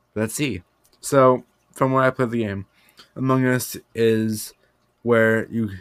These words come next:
can play two different roles, but they're randomly assigned to you. So, let's say that you're in a lobby of the game, and you can, there can be two imposters.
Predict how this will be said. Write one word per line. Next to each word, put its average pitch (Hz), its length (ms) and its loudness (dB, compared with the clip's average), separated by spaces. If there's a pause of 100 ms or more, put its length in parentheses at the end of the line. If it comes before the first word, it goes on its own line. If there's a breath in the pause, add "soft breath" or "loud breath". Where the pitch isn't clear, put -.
(140)
can 107 260 -2
play 104 200 -2
two 131 180 -4
different 120 240 0
roles, 104 380 -4
but 110 240 -2
they're 95 220 -2
randomly 107 380 -2
assigned 92 320 -8
to 90 60 -12
you. - 180 -12 (720 soft breath)
So, 120 460 4
let's 127 200 -2
say 123 360 0
that 104 280 -10
you're 113 240 0
in 117 240 -4
a 113 80 0
lobby 104 460 0 (100)
of 95 140 -10
the 107 100 0
game, 98 320 -6 (500)
and 110 680 -2 (540)
you 113 140 -6
can, 113 380 -4
there 120 160 2
can 117 220 -2
be 110 340 0
two 120 560 -2 (560)
imposters. 95 800 -6